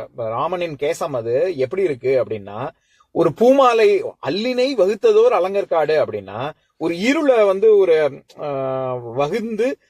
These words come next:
அங்கங்க பூமாலைகள் பு-, பு-, முழுசா இருந்த ஒரு காடு மாதிரி அப்படின்னு. இப்ப நம்ம நினைக்கலாம், என்ன, நம்ம சாதாரணமா ஒரு காடு மா-,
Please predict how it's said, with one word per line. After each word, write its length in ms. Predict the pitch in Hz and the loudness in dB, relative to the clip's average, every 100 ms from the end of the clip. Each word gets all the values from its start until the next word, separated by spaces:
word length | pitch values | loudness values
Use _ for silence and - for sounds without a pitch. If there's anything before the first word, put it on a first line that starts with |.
| - | -10
அங்கங்க 320 | 151 175 196 | -4 -2 -2
பூமாலைகள் 800 | 220 214 220 202 185 170 170 147 | 0 0 0 2 2 2 -2 -4
பு-, 340 | 131 117 123 143 | -8 -10 -10 -12
பு-, 100 | 147 | -12
முழுசா 600 | 143 151 196 - - 220 | -10 -6 -6 -4 0 2
இருந்த 400 | 175 175 175 190 | 2 0 0 2
ஒரு 160 | 214 175 | 2 0
காடு 320 | 151 175 208 | 0 2 2
மாதிரி 460 | 175 139 123 131 104 | 0 -2 -2 -2 -4
அப்படின்னு. 260 | 101 104 104 _ _ _ | -6 -8 -12 _ _ _
இப்ப 160 | - 180 | -4 0
நம்ம 220 | 180 165 | 2 2
நினைக்கலாம், 500 | 165 170 185 180 139 | 0 0 2 2 2
என்ன, 340 | 131 135 143 131 | 0 -2 0 0
நம்ம 200 | 131 127 | 0 0
சாதாரணமா 680 | 127 143 156 175 175 127 147 | 2 2 2 2 2 2 2
ஒரு 160 | 143 127 | 2 2
காடு 300 | 131 123 160 | 2 2 0
மா-, 120 | 165 | -2